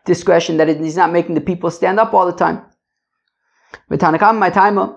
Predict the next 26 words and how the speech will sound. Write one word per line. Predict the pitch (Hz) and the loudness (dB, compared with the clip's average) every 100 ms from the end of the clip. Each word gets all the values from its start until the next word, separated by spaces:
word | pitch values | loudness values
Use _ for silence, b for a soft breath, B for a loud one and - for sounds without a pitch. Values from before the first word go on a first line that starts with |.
| - | -12
and | 143 | -2
how | 165 196 | 2 2
do, | 135 92 | 0 -2
you | |
know, | 156 151 | 0 0
what's | 156 175 | 0 0
pshat | - 190 165 | 0 0 0
with | 160 | -2
the | |
Tanakama | 165 151 143 175 180 | -2 -2 0 0 0
who | 170 143 | -2 -2
says | 190 180 156 - b b b b b - | 2 2 2 -4 b b b b b -10
that | 139 147 143 | -2 0 0
the | 151 147 | 0 -2
Chacham | 143 170 170 165 | 0 0 0 0
Davka | 156 160 156 | 0 0 0
has | 147 | -4
to | 156 | -2
be | 143 | 0
older? | 135 151 214 - _ _ _ _ | 0 0 -6 -10 _ _ _ _
So | 254 | 0
Yisakadai | 294 185 151 151 143 151 | 0 2 0 2 0 0
Techitikom | 160 160 160 151 143 151 | -4 -4 -4 -2 0 0
Rabbi | 156 156 | -2 -2
Yosef | 160 156 160 | -2 -2 -4
Glili. | 156 151 220 151 156 151 151 156 156 | -2 -2 0 2 2 2 0 0 -2